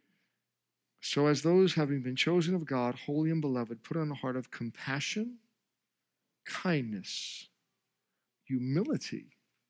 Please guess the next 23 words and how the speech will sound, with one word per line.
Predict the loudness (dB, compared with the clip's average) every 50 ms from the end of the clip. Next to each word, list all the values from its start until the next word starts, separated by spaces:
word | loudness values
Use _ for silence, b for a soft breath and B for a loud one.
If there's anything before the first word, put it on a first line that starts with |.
| _ _ _ _ _ _ _ _ _ _ _ _ _ _ _ -6
gentleness, | -2 2 4 4 4 4 0 -2 -6 -6 -6 -10 -10 -10 -8 -8 -10 -10 -14 _ _ _ _ _ _ _ _ _ _ _ _ _ _ _ _ _ _ _ _ _ -8
and | -6 -6 -6
patience." | -6 -4 -4 -4 -2 -4 -6 -8 -10 -14 -14 -14 -14 -16 -18 _ _ _ _ _ _ _ _ _ _ _ b b b b b b b
Now, | 4
I | 6
don't | 6
know | 6 8 6 6
about | 6 8
you, | 8 8 8 8 4 2 0 -2
when | 0 2
I | 4 4
read | 4 6 4 4 4
those, | 4 6 6 6 4 2 0
I | 0 0
felt | 0 0 0 -2 -2 0 -2
better. | -4 -4 -2 -4 -6 -10 -12 _ _ _ _ _ _ _ _ _ _ _ _ _ _ _ _ _ _ _ _ _ -20 _ _ _ _ _ _ _ _ _ _ _ _ _ _ _ -4
I, | -2 2 6
I'm | 6 6 8
not | 8 6 6
saying, | 6 6 6 6 6 6
again, | 4 4 2 2 0 0 -6 -12 _ _ _ _ _ _ _ -12
I, | -12 -10 -6 0 4 6 8 8 6 6 2 -6 _ _ _ _ _ _ _ -4
I, | 0 2 4 4 4 2